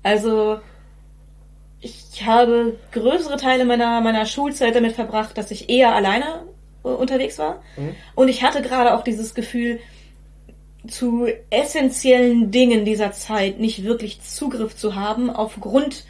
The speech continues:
Speaker 1: dessen, dass ich, ja, im, im Prinzip aromantisch bin.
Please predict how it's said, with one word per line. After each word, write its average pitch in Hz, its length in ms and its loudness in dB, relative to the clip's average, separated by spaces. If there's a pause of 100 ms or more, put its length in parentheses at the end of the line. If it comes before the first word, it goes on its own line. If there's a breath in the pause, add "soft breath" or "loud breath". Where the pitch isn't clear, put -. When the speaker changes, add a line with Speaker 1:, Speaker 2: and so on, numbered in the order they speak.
(720 soft breath)
Speaker 1:
dessen, 233 320 0
dass 202 180 -2
ich, - 280 -8 (460)
ja, - 600 -4 (500)
im, 220 220 -4
im 226 100 -4
Prinzip 240 440 -4
aromantisch 262 500 0
bin. 269 400 0